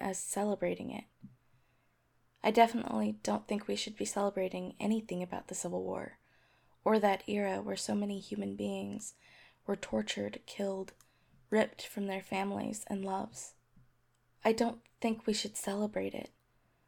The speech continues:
but it concerns me that if we destroy everything that documents it, we might at some point forget the horrors, just like with the Holocaust. It blows my mind there are people out there who believe the Holocaust is a hoax.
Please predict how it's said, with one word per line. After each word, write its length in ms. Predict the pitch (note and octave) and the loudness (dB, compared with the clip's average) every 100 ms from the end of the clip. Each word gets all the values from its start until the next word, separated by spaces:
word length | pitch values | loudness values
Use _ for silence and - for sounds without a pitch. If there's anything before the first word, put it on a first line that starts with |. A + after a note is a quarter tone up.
| _ _ - | _ _ -2
but 80 | G#3+ | 0
it 160 | G#3+ | 0
concerns 580 | - G#3+ - A3 A3+ - | 0 0 2 0 0 -4
me 280 | G3+ G#3 G#3+ | -6 -6 -4
that 100 | G3 | -2
if 160 | G3+ G#3 | -2 0
we 100 | A3 | -2
destroy 560 | G#3+ - - A3+ A3+ A3+ | -2 -6 -4 -2 -2 -2
everything 600 | G#3+ A3 A3 - G#3 G3 | -2 0 -2 -2 -6 -4
that 140 | - | -4
documents 580 | G3 G3 - G3 G3 - | -4 -4 -6 -8 -8 -8
it, 180 | - - _ _ _ _ _ _ _ _ - | -8 -10 _ _ _ _ _ _ _ _ 0
we 100 | A3 | 4
might 240 | G#3+ G#3 G#3+ | 6 6 4
at 140 | G#3 | 0
some 180 | - G#3+ | -2 -2
point 380 | - G3+ - - | -4 -6 -6 -8
forget 320 | G#3 G3+ - | -6 -6 -6
the 60 | |
horrors, 640 | G3 G3 G3 G#3 A3 - - _ _ _ - | -6 -4 -4 -6 -8 -10 -12 _ _ _ -6
just 240 | A3+ A3 | -4 -2
like 160 | A#3 A3+ | -4 -6
with 100 | - | -10
the 100 | G#3+ | -6
Holocaust. 800 | G#3 G3+ G3+ G3 - - - - _ _ _ _ _ _ _ _ _ _ | -4 -4 -4 -8 -10 -10 -14 -14 _ _ _ _ _ _ _ _ _ _
It 160 | A3+ A#3 | 0 4
blows 340 | A#3 B3 B3 | 6 8 8
my 140 | A#3 G#3+ | 4 4
mind 320 | G#3+ G#3+ G3+ | 4 2 0
there 160 | G3 | 0
are 60 | G3 | -2
people 340 | - A3 A3+ | -4 -4 0
out 160 | G#3+ G#3 | 0 0
there 140 | G3 | -4
who 160 | F#3+ G3 | -4 -4
believe 340 | G#3+ G#3 G#3+ | -2 2 2
the 120 | G#3+ G3 | 0 -4
Holocaust 580 | G3+ G#3 - F#3+ - | -4 -6 -6 -10 -10
is 100 | - | -10
a 40 | F3+ | -10
hoax. 680 | - G3 G3+ - - - | -6 -6 -6 -12 -16 -16